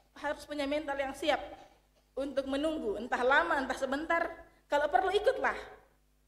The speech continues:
Pergi berbelanja supaya ditahu yang mana, yang mana, dan yang mana. Karena menunggu itu sebuah hal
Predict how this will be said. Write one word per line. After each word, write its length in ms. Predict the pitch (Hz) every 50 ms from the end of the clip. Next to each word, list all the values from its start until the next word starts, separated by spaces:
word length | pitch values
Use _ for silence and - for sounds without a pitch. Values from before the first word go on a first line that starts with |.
| _ _ _ _ _ _ _ _ _ _ _ _ _ _ _ _ _ _ _ _ _ _ _ _ -
Pergi 240 | - 240 254 240 254
berbelanja 480 | 240 247 247 233 247 247 254 262 254
supaya 240 | 254 254 254 254 233
ditahu 480 | 233 240 233 302 311 294 262 233 214 233
yang 160 | 233 233 240
mana, 400 | 240 254 262 254 240 220 202 196 202 208
yang 160 | 220 220 220
mana, 240 | 226 226 220 208 196
dan 80 | 202
yang 160 | 208 208 202
mana. 240 | 196 190 180 170 - _ _ _ _ _ _ _ _ _ _ _ _ _ _ _ _ _ _ _ _ _ _ _ _ _ _ _ _ _ _ _ _ _ _ _ _ _ _ _ _ _ _ -
Karena 240 | 330 330 349 370 370
menunggu 320 | 359 359 392 427 427 - 392 370
itu 160 | 403 403 403
sebuah 320 | 392 - 349 302 349 349 359
hal 240 | 349 - 403 392